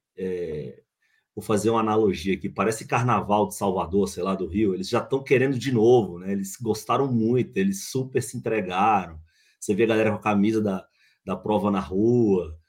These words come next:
e tal. Cara, assim, então, essa influência também eu acho bastante válida pra marca, apesar de ser uma comunidade pequena,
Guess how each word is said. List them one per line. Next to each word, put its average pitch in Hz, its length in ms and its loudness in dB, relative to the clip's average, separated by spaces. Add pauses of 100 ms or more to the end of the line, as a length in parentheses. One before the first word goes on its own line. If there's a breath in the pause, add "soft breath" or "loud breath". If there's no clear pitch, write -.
(240)
e 98 60 -12 (120)
tal. 95 640 0 (240)
Cara, 98 280 -2
assim, 107 220 -4
então, 107 580 -2 (120)
essa - 280 -8
influência 123 600 0
também 120 500 0
eu 104 320 -4
acho 113 260 -10
bastante 117 420 -8
válida 123 380 4
pra 98 180 -2
marca, 90 380 -8
apesar 92 320 -4
de - 100 -12
ser 98 80 -8
uma 92 80 -6
comunidade 95 460 -2
pequena, 120 600 -2